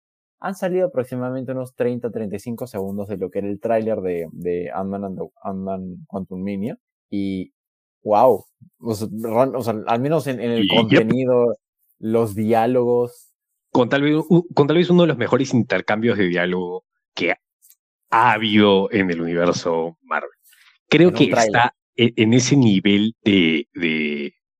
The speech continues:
Speaker 2: de, de el tráiler de Infinity War, de
Speaker 1: Sí, sí.
Speaker 2: "Destiny arrives all the same".
Speaker 1: O de,
Speaker 2: Y es
Speaker 1: ajá.
Speaker 2: como que, eh.
Speaker 1: O el, es un, es un diálogo poderosísimo. O, o el,
Speaker 2: Sí.
Speaker 1: o el diálogo, ¿te acuerdas del tráiler de, de, de,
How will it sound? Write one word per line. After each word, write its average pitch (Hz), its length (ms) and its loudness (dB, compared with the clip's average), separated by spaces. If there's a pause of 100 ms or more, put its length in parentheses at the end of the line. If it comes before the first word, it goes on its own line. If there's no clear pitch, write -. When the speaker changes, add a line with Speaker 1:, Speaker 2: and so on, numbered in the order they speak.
(420)
Speaker 2:
de, 76 220 -4 (180)
de 80 500 -4 (200)
el 95 180 -4
tráiler 104 340 4
de 95 100 4
Infinity 98 440 2
War, 85 460 4 (100)
de 80 320 0
Speaker 1:
Sí, 175 80 6
sí. 95 60 8
Speaker 2:
"Destiny 90 380 4 (160)
arrives 85 480 2
all 85 200 4
the 78 180 4
same". 82 280 2 (460)
Speaker 1:
O 113 100 -10
de, 110 180 -8
Speaker 2:
Y 95 100 0
es 92 60 -2
Speaker 1:
ajá. 110 100 -10
Speaker 2:
como 117 340 -4
que, 87 100 -6 (380)
eh. 123 120 -6 (100)
Speaker 1:
O 131 220 0
el, 127 100 4 (840)
es - 60 -12
un, 143 140 -6
es 135 120 -10
un 127 100 -8
diálogo 123 320 -2
poderosísimo. 104 1120 -6
O, 120 280 -2
o 139 40 4
el, 135 160 2
Speaker 2:
Sí. 131 160 2
Speaker 1:
o 131 100 0
el 127 80 -2
diálogo, 156 300 -2
¿te 135 80 -4
acuerdas 135 260 0
del 120 160 -10
tráiler 117 280 -4
de, 110 340 -8
de, 92 380 -12
de, 92 380 -12